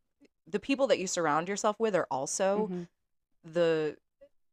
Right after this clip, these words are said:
Speaker 1: not the mirror. Like, if you're looking at yourself in the mirror, you can't see what you can't see. But,
Speaker 2: Mm-hmm.
Speaker 1: like, you take a picture, like, they see in you what
Speaker 2: Right.
Speaker 1: you
Speaker 2: You
Speaker 1: can't
Speaker 2: can't
Speaker 1: see
Speaker 2: see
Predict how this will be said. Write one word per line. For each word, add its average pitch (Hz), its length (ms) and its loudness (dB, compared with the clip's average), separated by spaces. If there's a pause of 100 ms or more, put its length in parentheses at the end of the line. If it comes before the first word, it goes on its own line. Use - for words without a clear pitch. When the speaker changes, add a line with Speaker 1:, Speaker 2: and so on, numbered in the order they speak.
(360)
Speaker 1:
not 175 260 -2
the 208 80 -6
mirror. 170 340 -6
Like, 165 200 -4
if - 140 -8
you're 180 100 -4
looking 214 180 -4
at 180 40 -4
yourself 190 240 -4
in 175 40 -8
the 170 60 -6
mirror, 160 140 -4
you 156 160 -8
can't 147 300 -10
see 147 180 -6
what - 140 -8
you - 60 -16
can't - 220 -12
see. - 120 -8
But, 190 140 -2
Speaker 2:
Mm-hmm. 175 60 -2
Speaker 1:
like, 151 120 -2
you 143 60 -10
take - 180 -4
a - 40 -10
picture, 160 420 -4
like, 143 200 -6 (300)
they 175 240 4
see 180 340 -2
in 151 140 0
you 156 420 -2 (200)
what 160 140 2
Speaker 2:
Right. 156 80 0
Speaker 1:
you 190 60 2
Speaker 2:
You 180 60 -2
Speaker 1:
can't 160 260 -2
Speaker 2:
can't 165 100 -2
Speaker 1:
see 170 80 -4
Speaker 2:
see 160 40 -4